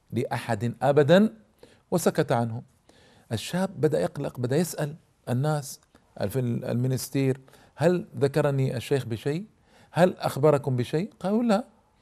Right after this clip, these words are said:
قال: "ولكنه قال لنا، أخبرنا أن نقول لك إنه اشتاق إليك ويطلب منك أن تأتيه." فتعجب الشاب وذهب إليه وهو في غاية الحياء. قال: "أين أنت؟ واشتقنا إليك" وكذا، وما ذكر له شيئا مما رآه.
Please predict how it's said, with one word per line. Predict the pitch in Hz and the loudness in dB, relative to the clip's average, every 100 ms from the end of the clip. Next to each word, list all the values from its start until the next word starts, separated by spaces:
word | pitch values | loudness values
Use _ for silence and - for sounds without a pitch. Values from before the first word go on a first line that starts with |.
| - - - - | -20 -20 -12 2
قال: | 160 170 | 4 6
"ولكنه | 156 147 143 156 151 143 156 220 - | 6 4 2 -2 -2 -2 -2 -6 -6
قال | 139 143 | 0 4
لنا، | 131 123 123 135 147 - _ _ _ _ - - | 4 4 2 2 2 0 _ _ _ _ -16 -8
أخبرنا | 127 123 147 120 120 165 151 | -6 2 4 4 2 0 0
أن | 120 | 0
نقول | 117 135 135 | 0 0 2
لك | 156 - | 0 0
إنه | 139 | -2
اشتاق | 123 - 156 147 117 | -2 0 0 2 2
إليك | 107 117 147 - 120 | 2 0 0 -2 2
ويطلب | 127 123 131 139 117 | 2 2 -2 -4 -2
منك | 135 147 | -2 -4
أن | 135 | -2
تأتيه." | 131 123 123 101 110 - _ _ _ _ _ - _ _ _ | -4 -2 -2 -4 -6 -14 _ _ _ _ _ -20 _ _ _
فتعجب | 123 120 120 131 117 | -6 0 0 2 0
الشاب | 107 117 - 123 127 - - | 0 -4 -6 -2 0 -2 -2
وذهب | 110 117 131 107 | -2 0 -2 -2
إليه | 117 107 110 104 110 | -2 -2 -2 -2 -2
وهو | 113 | -2
في | 104 107 | -2 -2
غاية | 120 117 | -2 -2
الحياء. | 98 - 113 113 - _ _ - _ - _ - | -6 -2 0 0 -4 _ _ -20 _ -20 _ -2
قال: | 123 117 113 - | 2 4 2 -2
"أين | - 143 143 | -4 -2 0
أنت؟ | 123 131 123 | 0 0 0
واشتقنا | 113 - 139 131 120 | -4 -2 -4 0 -2
إليك" | - 120 143 135 135 | 0 4 4 4 2
وكذا، | 110 110 139 170 - | -2 0 0 0 -2
وما | 107 113 123 113 | -4 -2 0 -2
ذكر | 107 107 113 110 | -4 -6 -4 -2
له | 107 101 98 | -4 -6 -6
شيئا | 120 123 143 | -6 -6 -4
مما | 127 101 98 | -4 -4 -4
رآه. | 98 104 92 82 | -6 -6 -8 -8